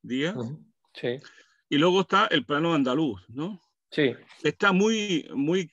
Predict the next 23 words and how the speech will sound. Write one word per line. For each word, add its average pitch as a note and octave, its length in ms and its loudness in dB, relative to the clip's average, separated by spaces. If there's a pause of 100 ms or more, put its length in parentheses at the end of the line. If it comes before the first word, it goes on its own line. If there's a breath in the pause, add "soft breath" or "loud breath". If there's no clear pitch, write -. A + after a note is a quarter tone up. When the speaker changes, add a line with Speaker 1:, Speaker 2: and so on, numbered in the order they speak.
Speaker 1:
cargado F3 720 2
por B2+ 280 0
dos D#3+ 300 0
elementos, C#3+ 800 0 (180)
a B2 80 -8
mi B2+ 80 0
juicio, D3 480 -2
por C3+ 180 -2
tres G3+ 220 4
elementos D3 640 0
también C3+ 360 -2
sustanciales, A#2 760 -6
¿no? F3 220 -14
El - 100 -8
Speaker 2:
Ujú. C3+ 60 -8
Speaker 1:
primer D#3 220 0
elemento F3 560 0
es G3+ 160 0 (680 soft breath)
lo C#3 200 -2
que D3 140 -2
podríamos D#3 720 0
llamar, D3+ 480 0 (800)
eh, A2 760 -4